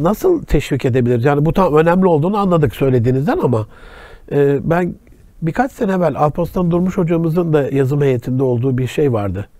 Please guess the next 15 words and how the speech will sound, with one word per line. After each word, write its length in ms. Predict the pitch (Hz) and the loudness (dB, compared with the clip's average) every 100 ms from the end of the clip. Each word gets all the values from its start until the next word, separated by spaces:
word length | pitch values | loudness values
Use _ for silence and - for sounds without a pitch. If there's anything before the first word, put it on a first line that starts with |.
| - | -6
ilmihal. 420 | 135 120 123 127 185 - - - - | -2 0 0 -2 -6 -14 -20 -20 -4
Tasarımını 540 | 175 160 190 180 185 | -2 0 0 0 -2
falan 280 | 180 170 180 | -2 0 -2
çok 180 | 170 170 | -2 -4
beğenmiştim 640 | 202 151 151 160 - 117 110 | 0 0 0 -4 -4 -2 0
böyle 300 | 107 110 110 - - - - | 0 -2 -4 -18 -20 -20 -2
gençlerle 580 | 135 139 - 135 127 120 | 0 0 0 0 2 2
ilgili, 400 | 107 110 110 - | 0 0 -2 -4
e, 160 | 123 123 | -6 -2
böyle 260 | 139 131 123 - | 0 0 -2 -8
çizgilerle 640 | - 143 127 135 131 123 117 | -4 -4 0 2 2 2 0
falan, 380 | 147 135 123 - - - - - - | 0 0 0 -4 -14 -20 -20 -20 -8
e, 240 | 120 120 117 113 117 101 98 - | -4 -2 -2 -4 -6 -8 -10 -8
görseller 720 | 131 131 131 147 131 127 120 | 0 2 2 2 2 2 2
desteklenmiş. 800 | 117 110 127 117 113 104 107 - | 0 0 -4 -2 -4 -4 -8 -12